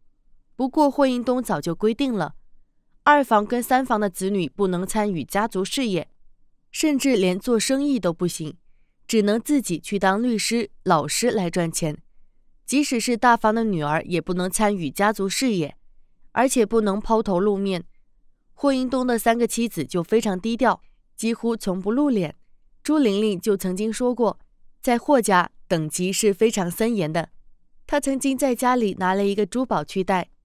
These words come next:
却被管家要求写借条。后来朱玲玲跟朋友在伦敦合伙开服装店，霍震霆知道之后也非常生气，认为朱玲玲这样做是破坏了霍家的传统，也丢了自己的脸。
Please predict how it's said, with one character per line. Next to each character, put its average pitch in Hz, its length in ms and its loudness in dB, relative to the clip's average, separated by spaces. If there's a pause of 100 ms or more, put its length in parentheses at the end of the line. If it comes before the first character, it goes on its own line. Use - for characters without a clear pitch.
(520)
却 285 180 0
被 269 140 2
管 165 220 -2
家 220 180 2
要 247 180 4
求 196 240 -2
写 - 240 -4
借 254 240 0
条。 156 360 -4 (360)
后 302 200 0
来 269 160 4
朱 269 180 0
玲 226 200 2
玲 214 140 0
跟 220 160 0
朋 180 220 -4
友 185 160 0
在 190 180 0
伦 175 220 -2
敦 240 180 2
合 196 200 -4
伙 190 180 -4
开 208 180 -2
服 185 200 -6
装 214 200 -2
店， 226 220 -2 (400)
霍 285 180 2
震 269 200 0
霆 214 200 -2
知 262 160 -2
道 262 160 2
之 214 160 -2
后 214 260 0
也 165 180 -2
非 226 180 0
常 202 200 -2
生 220 200 -4
气， 220 300 -4 (540)
认 294 180 2
为 254 120 2
朱 269 160 0
玲 247 200 2
玲 220 160 0
这 254 140 0
样 233 180 0
做 202 220 0
是 214 180 -2
破 214 220 0
坏 208 180 0
了 175 160 2
霍 202 240 -2
家 208 140 0
的 208 100 -2
传 156 240 -6
统， 170 240 -4 (320)
也 170 160 0
丢 226 220 2
了 247 160 2
自 269 180 -2
己 170 160 -4
的 160 120 -2
脸。 160 240 -2